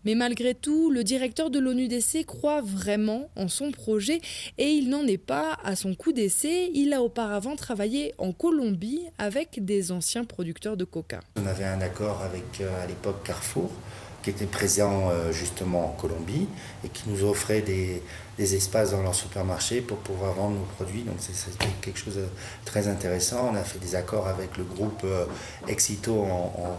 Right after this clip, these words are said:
Speaker 2: en, en, en Colombie, qui est Casino en réalité. Et puis, euh, on avait d'autres clients. On avait, euh, des clients du commerce équitable, euh,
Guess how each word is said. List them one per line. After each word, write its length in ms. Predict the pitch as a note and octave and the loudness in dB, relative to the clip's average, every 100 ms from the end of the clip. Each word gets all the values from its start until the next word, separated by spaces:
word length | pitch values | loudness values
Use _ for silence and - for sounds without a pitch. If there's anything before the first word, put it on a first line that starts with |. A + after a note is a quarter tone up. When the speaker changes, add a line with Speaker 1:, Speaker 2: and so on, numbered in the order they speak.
| - - - - | -8 -12 -10 -4
Speaker 2:
en, 40 | G2+ | -2
en, 420 | G2+ G2 F#2+ G2+ | 0 -2 -2 -2
en 40 | |
Colombie, 440 | G2 G2+ G2 A2 G#2+ | -2 0 0 0 -2
qui 100 | F#2+ | -4
est 20 | |
Casino 420 | - F2 G2 B2+ | 0 2 2 2
en 120 | B2+ | 2
réalité. 420 | F2+ F#2 F#2 C3 D3 - - - | 0 -4 0 0 0 -2 -10 -4
Et 120 | F#2+ | -2
puis, 420 | G2 B2 B2+ A#2+ | -2 0 4 6
euh, 300 | G#2 F#2+ F#2+ | 6 6 4
on 40 | F#2+ | 4
avait 200 | G2 G2+ | 2 4
d'autres 320 | A#2 A#2 G#2 | 2 2 -2
clients. 580 | - F2+ G#2+ B2 B2+ A#2 | -2 2 4 4 4 4
On 60 | |
avait, 380 | F#2+ E2+ F#2+ F#2+ | 2 2 2 4
euh, 160 | F2 E2+ - - - - | 4 2 -4 -10 -6 -2
des 80 | G2+ | -2
clients 420 | - G2+ G#2 G#2+ | 0 2 4 4
du 120 | G2 | 2
commerce 360 | F2+ F#2 F#2 - | 2 2 0 -2
équitable, 680 | E2 - G2 G2+ G2+ E2+ E2 E2 - - - F2 | -6 0 4 4 4 0 0 -2 -8 -14 -12 -2
euh, 880 | F2+ E2+ E2 D#2+ E2 E2 D#2+ D#2+ | 0 2 2 2 2 0 0 -2